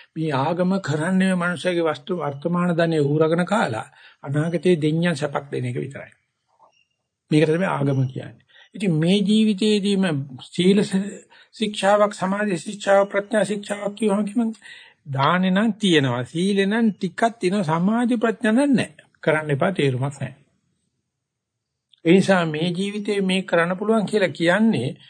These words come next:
අර සංස්කාර වලට විරුද්ධව කරන යුද්ධ ප්‍රකාශය. සංවිධානාත්මකව කරන ආගමික කටයුතු වලට යුද්ධ ප්‍රකාශය. නැත්නම් ආගම් වලට කරන යුද්ධ ප්‍රකාශය. ඒකට මේ කොමියුනිස්ට් වාදී වගේ තමයි පේන්නේ. ඒක තමයි කාල් මාක්ස් තුමා කිව්වේ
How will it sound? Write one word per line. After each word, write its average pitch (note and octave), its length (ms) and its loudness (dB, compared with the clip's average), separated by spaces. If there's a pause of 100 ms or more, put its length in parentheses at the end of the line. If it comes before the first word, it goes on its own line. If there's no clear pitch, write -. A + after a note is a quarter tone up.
(100)
අර F3 160 -10
සංස්කාර F3 640 -2
වලට G#3 280 0
විරුද්ධව F#3 360 -2
කරන F#3+ 220 -4
යුද්ධ F3+ 260 -2
ප්‍රකාශය. - 500 -6 (840)
සංවිධානාත්මකව F#3+ 1080 0
කරන F#3+ 280 0
ආගමික E3 460 0
කටයුතු G3 440 0
වලට F#3 240 -2
යුද්ධ D#3 240 0
ප්‍රකාශය. - 480 -12
නැත්නම් B2+ 340 -6
ආගම් D#3 340 2
වලට F#3+ 240 2
කරන F3+ 200 0
යුද්ධ E3+ 240 0
ප්‍රකාශය. C#3 380 -6
ඒකට G#3+ 280 0
මේ C4 160 2
කොමියුනිස්ට් F#3+ 420 2
වාදී C3+ 260 -2
වගේ C3+ 180 -2
තමයි F3+ 200 -2
පේන්නේ. G2+ 360 -12 (1000)
ඒක D3+ 160 2
තමයි F3+ 220 2
කාල් E3 260 -2
මාක්ස් D3 260 -4
තුමා C#3+ 200 -4
කිව්වේ D#3+ 580 -2